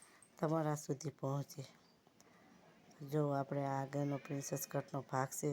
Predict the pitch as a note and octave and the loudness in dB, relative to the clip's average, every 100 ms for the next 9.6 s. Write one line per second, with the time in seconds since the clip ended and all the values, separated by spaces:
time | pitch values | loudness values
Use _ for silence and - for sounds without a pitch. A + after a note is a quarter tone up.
0 | - - C3 C3 C#3+ C#3+ C#3 D3 D3+ D3 | -2 -2 -2 0 0 2 0 0 0 2
1 | D3 D3 D3 D3 - C#3+ D3+ D3 C#3+ D3+ | 0 0 -2 -4 -4 -2 0 -2 0 0
2 | D3 D#3 D#3 D#3+ F3 - - - - - | 0 -2 -4 -4 -8 -10 -20 -20 -20 -8
3 | C#3+ C#3+ D#3+ D#3 - D3+ C#3+ B2+ B2+ B2+ | -4 -2 4 4 4 0 0 -2 -4 -2
4 | C3 C3+ C3+ C3+ D3+ F#3 E3+ C#3 C#3+ C#3+ | -2 0 -2 -2 -2 -2 -2 2 4 4
5 | C3+ D3+ C3+ C3+ C3 C#3+ C3+ C3+ C3+ - | 0 -4 -2 -4 -4 -2 -2 -2 -6 -12
6 | - - - - - - - D#3+ D#3 D#3 | -18 -18 -20 -18 -14 -14 -2 4 6 6
7 | C#3+ D3+ - D#3 E3 D#3 D#3 D#3+ D#3 D#3+ | 6 2 4 4 6 4 4 4 6 6
8 | D#3 E3 D#3+ D#3 F3 - E3+ D#3 C#3+ - | 6 4 2 2 0 2 2 2 -2 4
9 | D3+ D#3 D3+ D3 E3 | 4 6 4 4 4